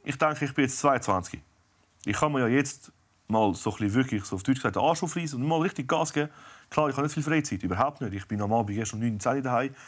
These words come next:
am nächsten Morgen um sieben wieder auf der Beine. Also es ist nicht mehr so, dass ich jetzt den ganzen Tag hänge. Aber ich habe gedacht, so, ich bin zweiundzwanzig, ich habe Zeit, ich habe noch null Verpflichtungen jetzt, jetzt noch, mit Kindern und so Zeugs, habe ich alles noch nicht. Da habe ich gesagt, ja, easy, ich kann ja.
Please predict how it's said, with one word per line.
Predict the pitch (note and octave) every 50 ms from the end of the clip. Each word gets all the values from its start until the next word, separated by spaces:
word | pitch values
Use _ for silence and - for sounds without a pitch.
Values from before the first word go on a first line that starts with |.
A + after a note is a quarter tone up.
| - - - - -
am | G#2 G#2
nächsten | A2 A2 A2 B2
Morgen | B2 B2 A#2
um | A2+
sieben | G2 - B2+ B2 A#2
wieder | A2 G#2+ G2+
auf | G2
der | -
Beine. | G#2+ C#3 D3 B2+ F#2 E2+ - _ _ - _ -
Also | F#2+
es | F#2
ist | F#2
nicht | A#2
mehr | B2+ C3
so, | C3+ C#3
dass | B2 A#2+
ich | A2+
jetzt | A#2 G2+ - -
den | G#2
ganzen | G2 G2 - G2 F2+
Tag | -
hänge. | C3 C#3+ D3+ D3 D3 - - - - - - - - - - - _ -
Aber | G#2+ G#2+ G#2+ B2
ich | A#2
habe | B2+ A#2+
gedacht, | C3 B2 A#2 -
so, | - A#2 A2 G#2+ - _ _
ich | - G#2+ -
bin | A2+ -
zweiundzwanzig, | - B2 A#2 G2 - C3 C3 D3+ D3 - D#3+ D3+ - _ -
ich | G#2 G#2+
habe | A#2 G2+
Zeit, | - - D3 D#3 D3 -
ich | - - -
habe | A2+
noch | G#2+ G#2
null | A#2+ D3 D3
Verpflichtungen | - A#2+ - C#3 C3+ - D3 C#3 C#3+
jetzt, | D3 D3 - - _ _ - -
jetzt | - B2+ C#3+ C#3 C#3
noch, | D3+ D3+ D3 - _ _ -
mit | F#2+ -
Kindern | - C3 C3+ C3 C3+
und | B2+
so | B2+ B2
Zeugs, | B2 C#3+ C#3+ C#3 - _ _ - - - -
habe | B2 C3 C#3
ich | C3+
alles | D3 D3 C3+
noch | D3 D3
nicht. | D#3 F3 D#3+ - - - - - - - - - - - _ _ _ _ _ _
Da | - A2+
habe | A2 G2
ich | -
gesagt, | G2 F2+ -
ja, | F2 F2+ E2+ -
easy, | C3+ C#3 A#2+ G#2 G2
ich | F#2 -
kann | C#3+ D#3 D#3
ja. | A#2 E2+